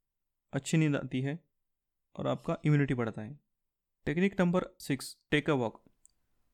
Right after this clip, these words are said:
अर्ली मॉर्निंग दस से पन्द्रह मिनट वॉक करना या फिर रनिंग करना आपको स्ट्रेस फ्री करता है। ये सभी छह टेक्निक का यूज़ करके आप स्ट्रेस फ्री हो जाइए और हैप्पी रहिए। ये वीडियो आपको कैसा लगा कमेंट सेक्शन में मुझे बताइए और मेरा उत्साह बढ़ाइए।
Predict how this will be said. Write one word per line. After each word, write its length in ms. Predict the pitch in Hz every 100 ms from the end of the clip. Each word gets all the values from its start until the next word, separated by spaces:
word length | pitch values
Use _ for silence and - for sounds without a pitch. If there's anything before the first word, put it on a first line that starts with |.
| _ _ -
अर्ली 260 | 139 147 180
मॉर्निंग 380 | 175 175 180 147
दस 140 | 156
से 120 | -
पन्द्रह 260 | 160 147 151
मिनट 180 | 151 147
वॉक 280 | 135 139
करना 280 | 139 135 135 -
या 120 | 151
फिर 160 | 160 143
रनिंग 240 | 143 147
करना 220 | 127 123 - -
आपको 220 | 135 160
स्ट्रेस 280 | 156 147 143
फ्री 100 | 143
करता 280 | 135 - 120
है। 100 | 127 - _ _ _ -
ये 60 | 143
सभी 240 | 160 175
छह 180 | 180 170
टेक्निक 300 | 165 160 151
का 80 | 151
यूज़ 240 | 151 160
करके 260 | 143 139 143
आप 200 | 147 143
स्ट्रेस 380 | - 151 156
फ्री 200 | - 170 - 139
हो 80 | 139
जाइए 400 | 135 131 147 -
और 160 | 151 151
हैप्पी 360 | 147 - 147
रहिए। 320 | 139 110 110 - _
ये 100 | 151
वीडियो 200 | 151 170
आपको 280 | 185 160 160
कैसा 260 | 147 143 151
लगा 180 | 151 156
कमेंट 340 | 156 160 165
सेक्शन 260 | - - 143
में 120 | 143
मुझे 180 | 135 123
बताइए 420 | 120 120 127 156 -
और 80 | 143
मेरा 160 | 139
उत्साह 300 | - 127 135
बढ़ाइए। 340 | 123 110 -